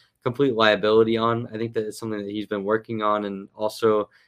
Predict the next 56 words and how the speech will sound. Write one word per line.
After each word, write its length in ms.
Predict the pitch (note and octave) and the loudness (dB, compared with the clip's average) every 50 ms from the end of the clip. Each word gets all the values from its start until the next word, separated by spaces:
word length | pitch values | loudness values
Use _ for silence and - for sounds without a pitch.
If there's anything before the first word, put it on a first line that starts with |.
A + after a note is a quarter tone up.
| _ _ - | _ _ -8
an 100 | - A2+ | -2 2
area 400 | A2 A2+ A#2 A#2 A#2 A2+ A2 A2 | 4 6 6 8 8 6 6 4
where 380 | G#2+ G#2+ A2 A2 A2 G#2+ G2+ - | 4 4 4 4 4 2 -2 -6
if 160 | - B2 A#2+ | -10 -10 -8
he's 180 | - C3+ B2+ | -6 -6 -6
gonna 140 | - C3 A#2+ | -4 -4 -4
get 240 | A2+ G#2 B2+ A#2+ G#2+ | -2 -2 -2 -4 -4
minutes, 280 | A2 A2 G#2+ G#2 - - | -6 -8 -8 -8 -10 -10
he's 140 | - G#2 - | -14 -14 -14
gonna 140 | - G#2+ G2+ | -14 -16 -14
have 80 | F#2 - | -16 -18
to 80 | G#2 | -14
play 220 | - - A2+ G#2+ G#2 | -8 -4 -4 -2 -2
well. 240 | G2+ G#2 G#2 G#2 | -2 -2 -4 -4
And 140 | G2+ G2 G#2 | -6 -8 -12
I 80 | G#2+ G#2+ | -14 -12
feel 200 | - - B2 A2+ | -6 -2 -2 0
like 140 | G#2 G2+ _ | -2 -2 _
he 100 | - A2 | -4 -2
has 200 | G#2 G#2 G#2 G2+ | -2 -2 -2 -6
the 120 | _ - G2+ | _ -14 -18
defensive 480 | G2 _ - G#2 A2 A2+ G#2+ - G#2 | -16 _ -12 -8 -8 -8 -10 -10 -10
I 100 | G2+ G2+ | -8 -8
Q 260 | G2 - - - B2 A#2 | -8 -8 -8 -6 -4 -4
to 60 | A2 | -2
be 100 | G2+ G#2+ | -2 0
able 140 | G#2 G2 G2+ | 0 0 -2
to 80 | G2+ | -4
play 240 | G2 _ - G#2 G2 | -6 _ -8 -8 -6
well, 380 | G2 G2 G2+ G2+ G#2 G2+ - _ _ _ _ _ _ _ - | -4 -2 -2 -2 -2 -4 -4 _ _ _ _ _ _ _ -10
and 140 | - F3 G3 | -4 -2 -2
he 80 | G#3+ G#3 | 0 0
can 140 | - F3 | 0 0
match 220 | C#3+ C3 B2+ - - | 2 2 0 0 0
up. 80 | - - | -4 -6
He's 140 | A2+ - - | -6 -8 -6
got 160 | C#3+ C#3+ C#3 | -6 -4 -2
good 180 | - C#3+ C3+ | 0 0 0
length. 300 | A2+ G#2+ A2+ A#2 A2+ A2+ | 0 0 0 0 -2 -4
He's 160 | - A#2 A2+ - | -6 -10 -6 -6
got 180 | A#2+ A2+ A2+ | -4 -4 -4
good 180 | A2+ A#2+ A2 F#2+ | -2 -2 -2 -2
size. 520 | - - G#2 F#2+ G2 G2 G2+ G2+ G2 - | -2 -6 -4 -4 -4 -4 -4 -4 -4 -4
He's 180 | - B2 A2+ A#2 | -6 -10 -8 -6
someone 460 | - A#2+ A#2 A2+ A2+ A2 G#2 G2 - _ _ _ _ _ _ _ _ _ _ _ _ _ | -6 -4 -2 0 -2 -2 -2 -6 -10 _ _ _ _ _ _ _ _ _ _ _ _ _
that 180 | - C#3+ C#3+ C#3+ | 0 0 2 2
can 140 | - C3+ A#2 | 0 -4 -2
play 200 | - C3 A#2+ A#2 | 2 4 6 6
a 40 | |
pretty 340 | A2+ A2+ - C3+ C3 A#2+ A2 | 6 4 0 0 0 0 -2
integral 380 | A2 G#2 - A2 G#2+ G#2+ G#2 G2 | -4 -6 -6 -2 0 0 0 2
role 360 | G2 G#2 G#2 G#2 G#2 G2+ F#2+ G2+ | 2 2 2 2 2 0 0 -2
as 140 | G#2+ G2 G#2 | -4 -2 -2
a 60 | G2 | -4
wing. 340 | F#2+ F#2+ G2 G2 F#2+ F#2+ F#2 | -2 -2 -4 -4 -4 -8 -8
So 340 | - - A#2 A2+ G#2+ G#2+ | -4 0 2 2 2 0